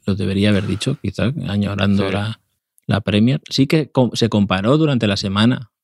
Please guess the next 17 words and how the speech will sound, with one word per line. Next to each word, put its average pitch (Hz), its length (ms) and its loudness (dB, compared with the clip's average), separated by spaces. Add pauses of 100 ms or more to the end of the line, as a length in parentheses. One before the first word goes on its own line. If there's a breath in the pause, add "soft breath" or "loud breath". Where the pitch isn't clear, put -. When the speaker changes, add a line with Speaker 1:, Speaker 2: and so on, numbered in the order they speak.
(220)
Speaker 1:
me 123 160 -8
parece, 104 340 0
¿no? - 80 4
Speaker 2:
Sí. - 60 2
Speaker 1:
Con 101 160 4
el 78 200 0
número 107 240 2
de 117 80 2
tiros 110 240 0
a 95 80 2
puerta 101 320 0
con 95 160 0
el 92 140 0
Manchester 98 360 -2
City 92 500 -2
y 92 60 -4
demás, 98 400 -4